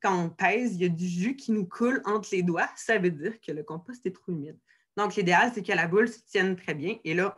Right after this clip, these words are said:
on est à peu près au, au, autour du taux idéal. Euh, finalement, on a aussi, euh, le P H qui va influencer les processus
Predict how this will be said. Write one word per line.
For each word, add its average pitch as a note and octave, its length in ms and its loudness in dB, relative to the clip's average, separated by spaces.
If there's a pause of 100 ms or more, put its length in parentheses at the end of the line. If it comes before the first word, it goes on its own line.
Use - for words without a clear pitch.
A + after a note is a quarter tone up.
on D#3 80 -6
est D#3 60 -6
à D#3+ 60 -4
peu E3 140 -8
près G#3+ 200 -2
au, E3 300 -2
au, D#3 300 -6
autour A#3+ 300 2
du F3+ 160 -8
taux - 300 2
idéal. D#3 380 -8 (2000)
Euh, G#3 420 8
finalement, G3 460 2
on C4+ 120 6
a F3+ 80 2
aussi, A#3 500 0
euh, E3+ 420 4
le E3+ 120 0
P E3+ 160 -2
H - 400 -10 (180)
qui G#3 420 -4
va F#3 140 0
influencer E3+ 500 -2
les G#3+ 100 2
processus G3+ 680 -6